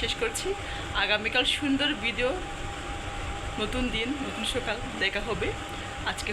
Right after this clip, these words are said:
হচ্ছে শনিবার, আজকের ভিডিও কালকে যাবে। তো শনিবার দিন সারাদিন ব্লগটা কেমন হলো, অবশ্যই জানাবেন কমেন্ট করে। আর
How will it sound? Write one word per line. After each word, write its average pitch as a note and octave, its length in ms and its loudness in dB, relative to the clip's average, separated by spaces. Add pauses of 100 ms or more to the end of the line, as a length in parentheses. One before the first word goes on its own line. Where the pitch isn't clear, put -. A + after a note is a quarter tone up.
হচ্ছে A3+ 300 0 (880)
শনিবার, G#3+ 440 4 (260)
আজকের B3 260 0 (100)
ভিডিও A#3 200 2 (120)
কালকে G3+ 320 0
যাবে। G3 220 4 (640)
তো A#3 60 0 (100)
শনিবার C4+ 380 4
দিন C#4 140 -2
সারাদিন C4+ 360 4
ব্লগটা A3 320 0 (100)
কেমন A3+ 240 0 (100)
হলো, B3+ 160 0 (600)
অবশ্যই G#3 400 0
জানাবেন F#3 340 2 (120)
কমেন্ট F3+ 300 -2
করে। F3+ 180 0 (720)
আর F#3+ 60 2